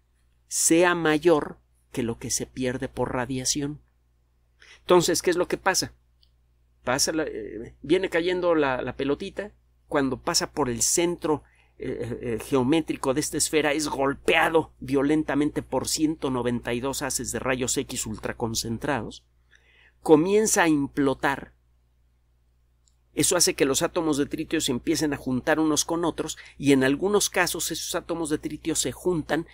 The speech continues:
liberan mucha energía y sale volando una partícula alfa, que es el resultado de la fusión de dos átomos de tritio. Tiene,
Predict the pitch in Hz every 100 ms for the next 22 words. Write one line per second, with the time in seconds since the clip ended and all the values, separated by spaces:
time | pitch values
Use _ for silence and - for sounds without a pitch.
0 | - 139 123 156 156 139 156 - 156 156
1 | 151 - 165 160 - _ 127 156 147 131
2 | 127 131 135 131 - 107 - 113 - 127
3 | 165 226 - - _ _ _ _ - -
4 | 147 - 123 - 117 131 117 110 120 -
5 | 135 110 156 _ _ _ - 113 107 117
6 | - - 107 - 117 113 139 226 233 -
7 | - _ _ _ _ _ _ _ _ _
8 | _ _ _ _ _ _ _ _ _ _
9 | _ _ _ _ _ _ _ _ _ -
10 | 135 156 143